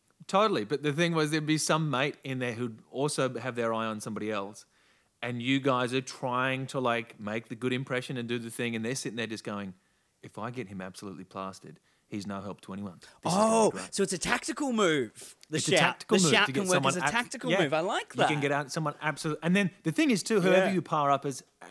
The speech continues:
Speaker 1: whoever you pair up with as a shout, like, if I'm doing it to said person where I'm like, "Hey, I really like you. Would you like a drink?" And then we start doing it,
Speaker 2: Yeah.
Speaker 1: but I'm taking care of her for, you know, for, <laughs> this is such a thing of, like, "Hey, sit down,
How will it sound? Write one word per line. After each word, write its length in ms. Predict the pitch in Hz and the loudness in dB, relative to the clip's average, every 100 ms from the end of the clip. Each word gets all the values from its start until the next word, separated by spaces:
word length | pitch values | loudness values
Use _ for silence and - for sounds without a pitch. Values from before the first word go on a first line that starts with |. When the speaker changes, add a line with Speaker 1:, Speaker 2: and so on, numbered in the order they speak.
| 139 | -4
Speaker 1:
whoever 240 | 151 170 | -2 0
you 100 | 165 | 0
pair 260 | 127 143 127 | -2 0 0
up 140 | 143 | 0
with 140 | 139 127 | -2 -4
as 120 | 113 | -6
a 80 | 107 | -6
shout, 460 | - 190 123 104 - _ _ | -4 -2 0 -2 -10 _ _
like, 160 | - 123 | -6 -4
if 140 | 123 131 | -4 -2
I'm 140 | 123 | -2
doing 240 | 123 120 117 | -2 -2 -4
it 180 | 110 | -8
to 380 | - 123 117 113 - _ _ _ | -6 -4 -2 -4 -10 _ _ _
said 280 | - 120 113 | -4 -4 -4
person 320 | 120 120 - | -4 -4 -2
where 100 | 131 | -2
I'm 80 | 127 | -2
like, 220 | 113 104 | -2 -4
"Hey, 80 | 120 | -6
I 80 | 117 | -6
really 200 | 107 104 | -6 -4
like 280 | 113 127 - | -4 -4 -4
you. 220 | 113 110 _ _ - | -4 -6 _ _ -10
Would 120 | 123 | -4
you 60 | |
like 160 | 156 143 | -2 -2
a 40 | |
drink?" 360 | 127 151 247 - _ - | -4 -6 -6 -10 _ -10
And 80 | 127 | -8
then 80 | |
we 60 | 127 | -6
start 320 | - 120 92 | -4 -4 -4
doing 240 | 147 254 160 | -2 0 0
it, 160 | 113 _ _ | -4 _ _
Speaker 2:
Yeah. 120 | 120 | -8
Speaker 1:
but 100 | 110 | 0
I'm 260 | 117 120 113 | 2 0 -2
taking 260 | - 117 104 | -8 -8 -8
care 240 | 98 123 | -2 -2
of 80 | 110 | -2
her 180 | 117 110 | -4 -6
for, 280 | - 104 92 - _ _ _ | -6 -10 -10 -14 _ _ _
you 100 | 123 | -12
know, 180 | 95 110 | -10 -10
for, 220 | 127 - - | -12 -18 -16
<laughs> 60 | - | -6
this 220 | 165 - | -2 0
is 160 | 175 - | 0 -2
such 300 | - 196 139 | -2 -2 -2
a 60 | |
thing 240 | - 143 123 | -4 -4 -4
of, 100 | 117 | -2
like, 240 | 110 98 - - - - _ | -2 -4 -12 -20 -20 -20 _
"Hey, 120 | 98 87 | -12 -10
sit 200 | 104 | -10
down, 80 | 95 | -10